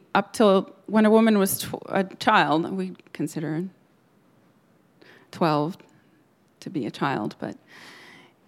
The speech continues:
in ancient times, that was actually about the time when you start,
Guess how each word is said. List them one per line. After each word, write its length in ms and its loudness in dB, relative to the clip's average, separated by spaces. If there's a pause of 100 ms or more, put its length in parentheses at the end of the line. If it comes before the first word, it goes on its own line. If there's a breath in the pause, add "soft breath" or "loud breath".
(120)
in 240 2
ancient 340 2
times, 320 -2
that 140 -2
was 160 -4
actually 440 -2
about 260 -6
the 80 -10
time 280 -6
when 200 -4
you 120 -4
start, 380 -4